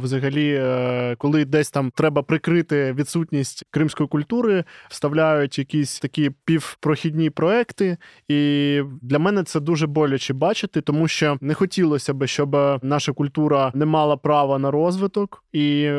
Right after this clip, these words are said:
хочеться, щоб було якесь балансування саме в Криму, коли це вже станеться, для чого ми всі рухаємося тільки вперед.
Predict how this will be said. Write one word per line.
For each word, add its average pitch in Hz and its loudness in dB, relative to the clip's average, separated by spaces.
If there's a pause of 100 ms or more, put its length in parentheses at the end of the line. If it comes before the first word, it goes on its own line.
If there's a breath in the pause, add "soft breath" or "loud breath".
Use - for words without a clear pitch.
(240)
хочеться, 175 0
щоб 156 2 (280)
було 165 2
якесь 156 0
балансування 151 0 (100)
саме 151 -2
в - -18
Криму, 156 0
коли 117 -2
це 139 -2
вже 127 0
станеться, 175 -2 (520 loud breath)
для 131 0
чого 143 0
ми 147 2
всі - -2
рухаємося 143 0
тільки - -2
вперед. 151 0